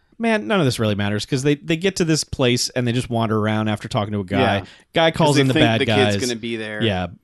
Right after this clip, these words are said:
Speaker 1: Kid's not there. They go to leave. Bad guys are coming down the road. The,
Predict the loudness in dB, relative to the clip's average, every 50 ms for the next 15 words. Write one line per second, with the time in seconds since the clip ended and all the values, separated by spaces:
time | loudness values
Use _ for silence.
0 | _ _ -2 -2 0 2 2 2 2 2 2 2 2 4 4 4 4 4 2 2
1 | 0 -6 -18 -20 _ _ _ -20 _ _ -12 -2 2 2 2 4 4 4 4 4
2 | 4 4 4 4 4 6 6 6 4 4 2 0 -4 -10 -16 _ -10 -2 0 2
3 | 2 2 0 0 0 0 2 2 2 2 0 0 -2 -2 -2 -2 -2 -2 -2 0
4 | 0 0 0 0 -2 0 0 0 0 -2 -2 -4 -6 -6